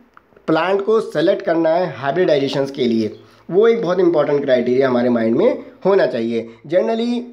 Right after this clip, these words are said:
hybrid का function क्या है, Hybrid का मतलब क्या है कि उसके अंदर desirable character पेरेंट से ट्रांसफ़र होने चाहिए। तो वो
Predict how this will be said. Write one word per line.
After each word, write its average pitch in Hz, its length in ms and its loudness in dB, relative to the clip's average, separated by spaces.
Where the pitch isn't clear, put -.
hybrid 180 420 -2
का 226 120 0
function 196 400 0
क्या 202 180 0
है, 202 180 -2
Hybrid 160 360 0
का 202 80 2
मतलब 185 320 0
क्या 196 160 -4
है 208 80 -2
कि 214 120 -6
उसके 196 260 -2
अंदर 202 200 0
desirable 170 540 2
character - 420 0
पेरेंट 170 320 2
से 185 100 -2
ट्रांसफ़र 165 440 0
होने 151 300 2
चाहिए। 113 380 -2
तो 202 80 4
वो 262 260 2